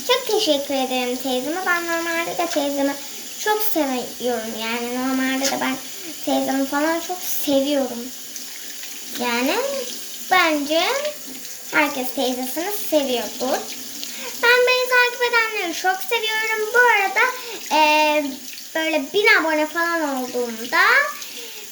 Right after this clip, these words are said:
böyle değişik bir şey yapacağım.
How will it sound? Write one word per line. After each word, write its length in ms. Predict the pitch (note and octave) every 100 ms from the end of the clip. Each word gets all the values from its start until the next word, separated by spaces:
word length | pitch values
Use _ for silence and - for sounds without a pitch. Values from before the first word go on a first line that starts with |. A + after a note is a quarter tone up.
| -
böyle 380 | G4+ G#4+ G#4+ D4+
değişik 540 | G#4 G#4+ G#4+ A#4 -
bir 60 | F#4
şey 320 | - G4 F4+
yapacağım. 800 | D#4 C4 C4 B3+ C4+ D4 E4+